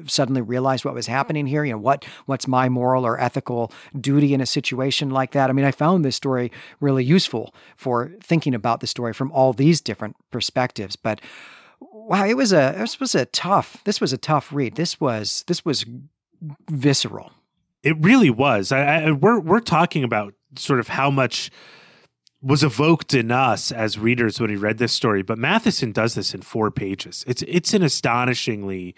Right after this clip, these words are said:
Speaker 2: good story and able to evoke so much in so little space because he's nailed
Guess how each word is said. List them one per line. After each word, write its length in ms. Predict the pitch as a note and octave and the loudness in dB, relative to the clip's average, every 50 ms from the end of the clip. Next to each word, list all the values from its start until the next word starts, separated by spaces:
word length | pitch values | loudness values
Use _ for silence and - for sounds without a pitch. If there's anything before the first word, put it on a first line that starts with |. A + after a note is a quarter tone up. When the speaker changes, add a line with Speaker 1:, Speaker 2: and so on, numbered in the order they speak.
| - - - - - - _ _ _ | -20 -20 -20 -20 -20 -20 _ _ _
Speaker 2:
good 300 | - B2 A2+ G#2 F2+ - | 2 2 2 2 0 -2
story 640 | - - - A2 G2+ G#2 G#2+ G#2+ G#2 G2 F#2 F#2 F2+ - | -6 -4 -2 -2 0 2 2 2 0 -2 -4 -8 -6 -4
and 260 | A#2+ A#2 A2+ A2+ G#2+ - _ - A2 - - | -4 -4 -4 -6 -10 -16 _ -20 -20 -10 -2
able 520 | - C#3+ D3 E3 F3+ F3 D3 D3+ B2 G#2+ G2 | 0 2 4 4 4 4 4 4 2 2 0
to 280 | - - - A#2 G#2+ | -2 -4 -2 -2 -2
evoke 380 | G2+ G2 - A#2+ G#2+ G2 - - | -2 -2 -4 -4 -4 -4 -4 -6
so 260 | - - C3+ A#2 A2 | -4 -2 0 0 0
much 420 | G#2+ A2 G#2 G2 - - - - - - - - - - _ | 0 0 -2 -2 -2 -6 -8 -10 -10 -14 -20 -20 -20 -8 _
in 140 | B2 A2+ | -4 -4
so 180 | - - C3+ A#2+ | -2 0 0 2
little 220 | A#2 A2+ G#2+ G#2 | 2 2 0 -2
space 340 | - - - A#2 G2+ F#2+ - | -4 -4 -4 -4 -4 -4 -6
because 320 | - - G#2 - A#2 - - | -10 -12 -10 -8 -8 -6 -6
he's 220 | B2+ A2+ - - | -6 -6 -6 -8
nailed 720 | C3 C3+ C#3 D3+ F3 F#3+ G3 F#3+ F3 C#3+ A2 G2+ - - | -6 -6 -4 -2 0 2 4 4 4 4 2 0 -4 -10